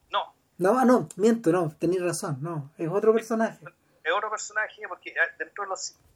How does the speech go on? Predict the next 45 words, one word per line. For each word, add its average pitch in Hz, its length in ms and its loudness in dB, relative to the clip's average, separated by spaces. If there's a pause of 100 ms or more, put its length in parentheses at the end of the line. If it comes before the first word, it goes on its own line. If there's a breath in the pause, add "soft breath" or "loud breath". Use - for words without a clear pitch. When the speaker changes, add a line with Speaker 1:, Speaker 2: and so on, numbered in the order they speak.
(140)
Speaker 1:
y, 151 260 -12
y 156 40 -14
interesante 160 540 -2
que 160 160 -6 (680)
de 165 80 -2
todos 220 200 4
los, 262 280 2
de 165 40 -6
toda 190 140 0
la 269 80 0
gente 277 240 -10
que 233 80 -4
actúa - 240 -8
en 196 60 -4
la 143 100 2
película, 139 400 -10 (380)
el 156 120 -10
único 269 300 0
realmente 247 720 2
famoso, 175 400 -2
conocido, 170 400 -4
digamos, 160 280 -2
que 190 80 -8
ha, - 40 -16
que 165 220 -12
ha 151 40 -2
hecho - 140 -14
películas 156 320 -6
comerciales, 175 640 0 (180)
más 143 140 -8
bien - 120 -14 (340)
comerciales, 190 560 2 (640)
manteniendo 170 460 -2
el 180 60 2
otro 175 160 4
pie 185 200 -4
en 160 60 -4
el 156 80 -10
mundo 170 160 -18
independiente 160 400 -6
también, 196 340 0
es, 175 120 2 (140)
eh, 143 360 -4
David 165 220 -4
Strathairn, 196 460 2